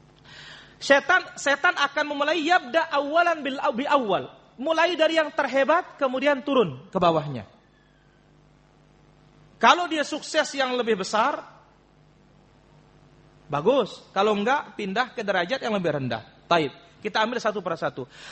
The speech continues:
Fahu awalan yuridu minal insan asyirka billah azza wa jalla.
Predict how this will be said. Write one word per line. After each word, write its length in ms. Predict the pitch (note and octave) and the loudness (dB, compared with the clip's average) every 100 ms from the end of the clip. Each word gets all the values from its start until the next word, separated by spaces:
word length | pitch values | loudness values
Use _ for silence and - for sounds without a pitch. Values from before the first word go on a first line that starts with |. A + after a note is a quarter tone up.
| - | -20
Fahu 400 | - D#4 E4+ D4+ | 2 6 6 4
awalan 480 | - C4+ B3+ D#4+ D#4 | 0 0 2 2 0
yuridu 400 | C4+ C4+ E4 D#4+ C4+ | -4 -6 -6 -6 -4
minal 180 | B3+ B3 | -2 -2
insan 400 | B3 A#3 C#4+ C#4+ | -4 -2 -2 0
asyirka 560 | A3+ - D4 B3 A#3 | -4 -4 -4 -4 -2
billah 320 | G3+ G#3 A#3+ | -2 0 0
azza 240 | G#3 F3+ F#3+ | 0 -2 -2
wa 160 | E3+ | -4
jalla. 400 | D#3 D#3 C3+ A#2 | -2 -4 -4 -8